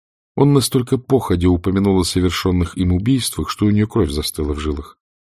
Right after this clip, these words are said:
Слова возмущения готовы были сорваться с ее языка, но тут она вспомнила о Янке, который лежал под сплетением лоз мускатного винограда в таре. Совесть ведь мучит ее не больше, чем если бы она раздавила таракана.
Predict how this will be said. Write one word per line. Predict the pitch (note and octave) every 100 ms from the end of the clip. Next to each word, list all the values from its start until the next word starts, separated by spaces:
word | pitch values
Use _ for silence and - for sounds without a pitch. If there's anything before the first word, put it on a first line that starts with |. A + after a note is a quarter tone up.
| _ _
Слова | B2 A2+ G#2+
возмущения | G2 F#2+ G#2+ - B2+ G2+ E2+
готовы | F2 A#2+ G2+
были | G#2 G2
сорваться | - A2 B2 -
с | -
ее | F2+ G2+ G2+
языка, | D#2+ E2 B2 G#2+ _ _
но | A#2 B2
тут | A#2 G2+
она | G2+
вспомнила | F#2 - G2+ E2+ E2+ F2+
о | F2
Янке, | E2 C#3 C#3 - F#2
который | F2 E2+ E2+
лежал | E2+ D#2+ G2+ F2
под | F2+
сплетением | - - G2 F2+ G#2+ G2+ F#2+ F#2+
лоз | G#2 G2+ -
мускатного | F#2+ F2 - F#2 F#2 F#2
винограда | F#2 F#2+ F#2+ G2 G2 G2+
в | -
таре. | A#2+ D#2+ - - _ _ _ _ _ _ _
Совесть | - G#2+ F#2+ F#2 F#2 -
ведь | E2+ -
мучит | E2 E2+ F2 -
ее | F#2+ F#2
не | F2+ F#2
больше, | E2 A2+ F#3 -
чем | - - D#2
если | D#2+ - E2+
бы | D2+
она | D#2+ E2+
раздавила | F2 F#2 F#2+ A2+ B2+ C#3
таракана. | C3+ D#3 E3 - F#3 F2